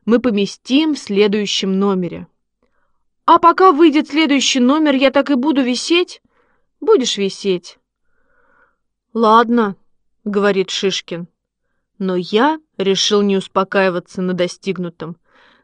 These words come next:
На следующей переменке я подошёл к Володе и рассказал ему обо всём. Он сказал: «Я поговорю с ребятами, чтобы они поскорее выпустили новую стенгазету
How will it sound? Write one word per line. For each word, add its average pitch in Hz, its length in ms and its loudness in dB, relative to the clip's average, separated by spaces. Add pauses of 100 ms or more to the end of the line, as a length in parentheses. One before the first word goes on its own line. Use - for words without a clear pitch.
На 196 140 0
следующей 220 540 0
переменке 233 640 0
я 214 220 2
подошёл 196 420 0
к 190 100 -14
Володе 220 540 0 (340)
и 240 140 4
рассказал 208 540 2
ему 190 280 -2
обо 185 200 0
всём. 175 400 -10 (340)
Он 254 140 -4
сказал: 196 520 -6 (540)
«Я 220 200 2
поговорю 220 380 0
с 277 120 -8
ребятами, 196 500 -2
чтобы 190 300 -4
они 196 180 0
поскорее 208 520 -2
выпустили 190 560 -6
новую 190 340 0
стенгазету 185 800 -4